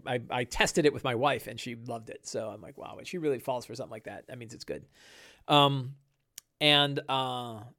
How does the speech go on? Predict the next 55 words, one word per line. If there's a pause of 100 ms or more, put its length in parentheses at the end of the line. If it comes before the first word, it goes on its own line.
so
this
is
one
that
I
did
for
just
general
dungeon
delving, (120)
right?
And,
and
it's
high-level
dungeon
delving,
so
it's
not
room
by
room. (540)
But
it's
like,
so
what
are
the
quests,
right?
And
there's
one
to
twenty
quests.
Recover,
return
an
artifact,
recover
a
secret, (320)
lay
a
spirit
to
rest,
find
multiple
artifacts.